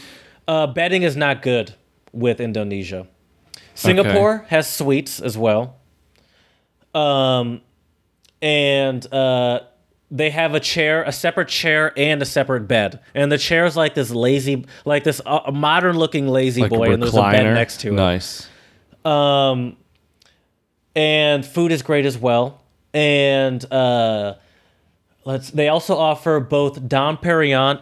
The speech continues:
Speaker 1: and Krug, which are, you know, top of the line champagnes. And the,
Speaker 2: Right.
Speaker 1: uh, they're even serving a two thousand four Krug. Let's look up the price of a two thousand four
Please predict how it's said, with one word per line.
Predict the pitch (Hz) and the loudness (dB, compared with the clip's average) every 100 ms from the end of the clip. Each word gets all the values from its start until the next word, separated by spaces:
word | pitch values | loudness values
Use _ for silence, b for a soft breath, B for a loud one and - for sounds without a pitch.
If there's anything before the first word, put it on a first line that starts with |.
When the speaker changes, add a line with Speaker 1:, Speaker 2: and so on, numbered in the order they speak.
| 139 | -2
Speaker 1:
and | 139 143 | 0 -2
Krug, | 131 - 147 123 107 | -4 -4 -2 0 -4
which | 104 113 | -8 -4
are, | 113 - | -6 -6
you | 127 | -8
know, | 104 95 | -8 -8
top | - 151 139 | -6 -2 0
of | 139 | 0
the | 120 | 0
line | 113 107 98 101 | 0 -2 -4 -8
champagnes. | - - 113 104 120 107 101 98 - B B B B | -10 -4 -4 -4 -4 -4 -4 -10 -18 B B B B
And | 139 143 | -2 -2
the, | 143 139 135 | 0 0 2
Speaker 2:
Right. | - 135 | 4 2
Speaker 1:
uh, | 135 | 0
they're | 151 | 0
even | 160 175 170 | 0 0 -2
serving | - 160 151 135 | -2 -2 0 -2
a | |
two | 131 180 | -2 -4
thousand | 175 151 135 135 | 0 0 0 -4
four | 139 131 | 0 0
Krug. | 120 - 127 104 95 - b b b | 0 -2 -2 -2 -4 -16 b b b
Let's | 151 | 0
look | 185 180 | 2 0
up | 175 | 0
the | 135 | -2
price | - 135 131 | 0 0 0
of | |
a | 117 | -6
two | - 131 | -4 0
thousand | 131 127 117 123 | 2 0 -2 -6
four | 110 - 113 110 110 107 | -8 -4 0 0 0 0